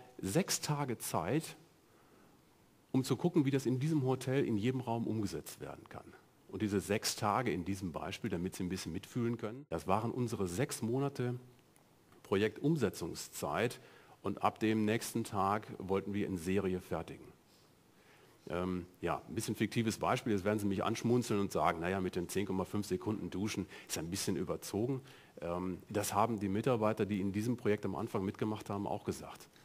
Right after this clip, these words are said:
„Na, Pflöger, meinst du das wirklich ernst?“ Ja? Und, äh, ich nehme Sie jetzt mit, wie das dann weiterging. Also, ähm,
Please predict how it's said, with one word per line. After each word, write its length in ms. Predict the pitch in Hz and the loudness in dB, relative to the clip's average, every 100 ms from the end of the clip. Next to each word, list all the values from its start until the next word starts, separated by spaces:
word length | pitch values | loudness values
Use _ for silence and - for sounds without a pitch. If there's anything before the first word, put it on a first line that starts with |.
| - - - | -20 -16 -10
„Na, 120 | 78 | -8
Pflöger, 280 | - 90 80 | -2 -2 0
meinst 240 | 80 87 | -2 -4
du 60 | 87 | -4
das 180 | 82 | -4
wirklich 280 | 95 87 85 | -6 -6 -4
ernst?“ 440 | 90 101 - - - | -4 -6 -8 -12 -14
Ja? 140 | 95 110 - - | -14 -14 -16 -20
Und, 180 | - - | -18 -14
äh, 140 | 78 - - - - - - - | -14 -14 -20 -20 -20 -20 -16 -14
ich 200 | - - 101 - - - | -14 -18 -20 -20 -20 0
nehme 180 | 101 120 | 4 6
Sie 80 | 110 | 8
jetzt 140 | 104 | 8
mit, 140 | 131 127 | 6 8
wie 40 | |
das 140 | 120 110 | 6 8
dann 160 | 113 | 6
weiterging. 400 | 113 117 95 - - - - - - - - - - | 8 6 4 -4 -12 -18 -20 -20 -18 -16 -18 -20 -2
Also, 380 | - 143 131 82 - - - | 6 8 8 4 0 -14 0
ähm, 380 | 120 127 127 113 | 6 8 8 2